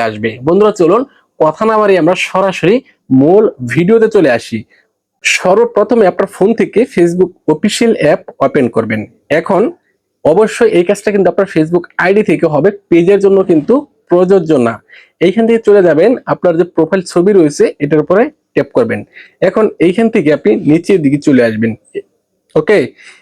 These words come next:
তো সরি, এইখান থেকে আপনি দেখতে পাবেন অ্যাবাউট নামে যে অপশন রয়েছে, আপনি সরাসরি এই অ্যাবাউট এর উপর ট্যাপ করবেন। নিচের দিকে চলে আসবেন স্ক্রল ডাউন করে, এইখান থেকে আপনি দেখতে পারবেন আপনার ফ্রেন্ড লিস্ট রয়েছে। তো এইখানে দেখেন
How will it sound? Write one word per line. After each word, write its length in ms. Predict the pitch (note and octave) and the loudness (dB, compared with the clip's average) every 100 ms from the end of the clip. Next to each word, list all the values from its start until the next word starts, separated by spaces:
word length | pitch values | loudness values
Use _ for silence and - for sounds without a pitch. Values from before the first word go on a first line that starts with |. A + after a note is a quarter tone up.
| _ | _
তো 60 | D#3+ - _ _ - | -4 -4 _ _ -8
সরি, 180 | - E3 G#3 | -2 2 2
এইখান 180 | D#3 F#3+ G3 | 2 0 0
থেকে 120 | F#3+ D3 | 0 0
আপনি 120 | D#3 C#3+ | 0 -2
দেখতে 180 | C#3+ F#3+ | 0 0
পাবেন 180 | F3+ G3 - | 0 -2 -4
অ্যাবাউট 300 | D3+ E3 G3+ G3+ | -2 2 0 2
নামে 140 | F#3+ F3+ | 2 2
যে 60 | D#3+ | 2
অপশন 220 | D3+ - F#3 D3 | 0 -2 0 0
রয়েছে, 240 | D3 - F#3+ | 0 0 -2
আপনি 140 | E3+ - | -2 -4
সরাসরি 340 | F3+ F3+ E3+ F#3+ D3+ | -2 0 0 0 0
এই 80 | D#3 - | 0 0
অ্যাবাউট 280 | C#3+ F3 F#3+ | 0 2 2
এর 60 | F3 | 0
উপর 100 | D#3 B3 - | 0 -4 -4
ট্যাপ 160 | D3+ - | -4 -2
করবেন। 220 | A#2+ G#2+ - _ - | -6 -6 -14 _ -2
নিচের 260 | D#3+ E3+ F3 | 0 2 2
দিকে 140 | E3 E3+ | 2 2
চলে 120 | E3 D3+ | 2 2
আসবেন 160 | D3 E3 C#3+ | 2 0 0
স্ক্রল 200 | E3 D#3 | 0 2
ডাউন 140 | D3 C3 | 2 2
করে, 160 | C3+ A3+ C4 - - - _ _ _ F3 | 2 2 0 -12 -20 -20 _ _ _ 0
এইখান 340 | G#3 G#3+ B3 A#3 | 0 2 0 2
থেকে 220 | F#3 F#3 A#3+ - - D3+ | 0 2 2 0 -2 -4
আপনি 200 | - G3 D3+ | 0 0 0
দেখতে 200 | D3+ G3+ F#3+ | 0 0 0
পারবেন 280 | D3 E3+ C4+ - _ - | 2 2 0 -4 _ -4
আপনার 180 | E3+ D#3+ | -2 -2
ফ্রেন্ড 260 | - D3+ F#3 - D3+ | -2 -2 -2 0 0
লিস্ট 200 | D#3 - B2 | 0 -2 0
রয়েছে। 340 | A#2+ B2+ - F3 C#4+ _ _ | 0 0 0 -2 -2 _ _
তো 60 | D#3+ E3 | -2 0
এইখানে 240 | G3+ A#3+ G#3 | 0 2 2
দেখেন 180 | F3+ | 2